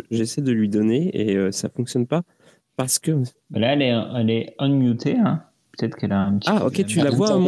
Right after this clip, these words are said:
Speaker 1: montée, toi ? Moi, je la vois en listener.
Speaker 3: Ouais, intervenante.
Speaker 2: Moi, je la vois en intervenante,
Speaker 1: Ouais,
Speaker 2: ah ouais.
Speaker 1: ouais.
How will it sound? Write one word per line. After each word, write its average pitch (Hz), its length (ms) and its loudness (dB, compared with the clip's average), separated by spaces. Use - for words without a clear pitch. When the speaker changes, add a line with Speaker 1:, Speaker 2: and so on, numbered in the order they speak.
Speaker 1:
montée, 233 80 0
toi ? 214 200 -2
Moi, 131 140 0
je 123 120 -2
la 120 80 2
vois 156 140 2
en 135 60 2
listener. 147 320 2
Speaker 3:
Ouais, 151 80 2
intervenante. 127 500 -2
Speaker 2:
Moi, 120 160 2
je 120 100 -4
la 104 120 0
vois 120 180 0
en 151 40 -6
intervenante, 117 680 -2
Speaker 1:
Ouais, 107 100 -2
Speaker 2:
ah - 120 -6
ouais. - 60 -10
Speaker 1:
ouais. 120 60 -4